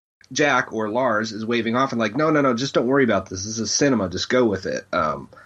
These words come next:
I think he's excusing his inconsistencies or things 'cause I think he's just, it's a movie to him. Um, I mean, there is deeper meaning, but in terms of plot, I don't think Lars is that concerned with plot per se. 'Cause, I mean, this movie,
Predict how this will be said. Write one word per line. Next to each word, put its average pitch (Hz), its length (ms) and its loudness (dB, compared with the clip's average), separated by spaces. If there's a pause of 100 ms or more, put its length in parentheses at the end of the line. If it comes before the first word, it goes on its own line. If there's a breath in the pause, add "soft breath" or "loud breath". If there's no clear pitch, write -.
(320 loud breath)
I 120 100 2
think 139 280 2
he's 120 380 2
excusing 123 680 2
his 98 640 0 (560)
inconsistencies 117 920 2
or 95 80 -2
things 104 260 -2
'cause 101 160 -4
I 98 100 0
think 117 260 0
he's 107 200 0
just, 98 260 -2 (520)
it's 98 160 -2
a 104 60 2
movie 110 320 4
to - 80 -8
him. - 320 -12
Um, 80 360 0
I 98 60 0
mean, 110 180 4
there 98 120 2
is 107 180 4
deeper 104 280 0
meaning, 98 480 2
but 82 140 -2
in 85 60 -2
terms 101 360 -2
of 82 160 -6
plot, 107 500 2 (640 loud breath)
I - 80 2
don't 110 160 4
think 107 280 0 (120)
Lars 101 360 2
is 95 140 -2
that 95 200 0
concerned 98 320 -2
with - 160 -12
plot - 400 2
per - 120 -8
se. - 420 -10 (460 loud breath)
'Cause, 117 260 2
I 123 40 4
mean, 117 200 4
this 113 140 0
movie, 131 520 2